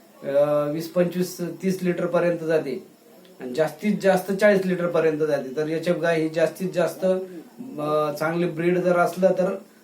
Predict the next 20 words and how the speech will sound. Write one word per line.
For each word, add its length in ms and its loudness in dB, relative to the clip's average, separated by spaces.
साठ 260 2
लिटर 260 0
पर्यंत 380 0
सुद्धा 340 -2
जाते. 400 -4
त्यामुळे 420 -2
आपण 340 -2
आपल्या 280 2
विवेकानुसार 1040 0
किंवा 160 -2
आपल्या 640 2
एरियानुसार 800 4
आपण 320 0
हे 180 -2
ठरवायचं 560 0
आहे 180 2
की 120 -6
आपण 340 -4
कोणत्या 340 2
गाईचं, 500 2